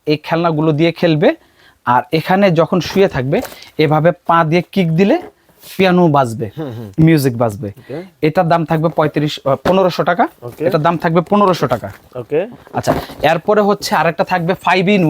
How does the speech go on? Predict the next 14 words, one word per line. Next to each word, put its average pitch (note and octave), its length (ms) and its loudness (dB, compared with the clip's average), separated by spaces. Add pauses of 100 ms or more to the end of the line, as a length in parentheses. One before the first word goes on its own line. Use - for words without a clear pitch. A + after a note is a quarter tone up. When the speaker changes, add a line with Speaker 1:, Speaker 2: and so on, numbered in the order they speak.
Speaker 1:
one, B2 120 -2 (160)
Speaker 2:
হুম। C3+ 180 -10 (140)
Speaker 1:
এই D#3 100 0
যে E3 80 2
ফাইভ D#3 320 -2
মডেলের, C3 300 2
হ্যাঁ, G3+ 160 2
এখানে E3 280 0 (200)
পাঁচটা E3+ 460 0
সিস্টেমে E3+ 460 0
বেবিকে C#3+ 380 0
ইউজ C#3 220 -2
করানো D3 320 2
যাবে। C#3+ 280 2